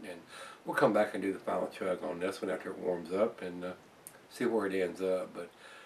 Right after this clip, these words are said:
very well made beer. Uh, I'm not sure it's quite to the A category, but we'll see after it warms up. So stick around, let's see where this one ends up.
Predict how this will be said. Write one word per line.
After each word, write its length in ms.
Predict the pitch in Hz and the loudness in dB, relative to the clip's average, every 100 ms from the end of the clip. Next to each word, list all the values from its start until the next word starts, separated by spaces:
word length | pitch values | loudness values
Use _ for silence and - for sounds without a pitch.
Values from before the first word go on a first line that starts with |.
| - | -2
very 200 | 117 127 | 8 10
well 240 | 117 107 101 | 10 6 4
made 280 | 101 92 87 | 2 0 0
beer. 360 | 98 98 107 | 0 2 2
Uh, 320 | 92 92 90 - - - | 0 -2 -4 -10 -18 -10
I'm 120 | 101 | 2
not 240 | 117 - | 2 2
sure 380 | - - 117 110 | -2 6 8 10
it's 140 | 101 - | 6 0
quite 680 | - - 117 123 123 - - | -8 -6 2 4 4 2 -4
to 100 | 107 | -2
the 200 | 98 107 | 0 2
A 120 | 120 | 2
category, 840 | 120 120 113 101 104 104 110 135 139 - - - - - - - | 2 4 4 4 0 2 2 2 -4 -14 -20 -20 -20 -20 -20 -8
but 140 | - | -2
we'll 160 | 113 113 | 4 4
see 220 | - 110 | 4 2
after 220 | 95 92 107 | 2 2 -4
it 80 | 101 | -2
warms 260 | 107 110 | -2 0
up. 240 | 156 - - | 0 0 -4
So 100 | 98 | -8
stick 240 | - - | -4 -2
around, 320 | 104 107 113 | 4 6 6
let's 120 | 113 | 4
see 100 | - | 0
where 180 | 113 117 | -2 0
this 220 | 113 143 | 0 -2
one 100 | 92 | -4
ends 220 | 90 104 147 | -4 -2 -2
up. 160 | - | -2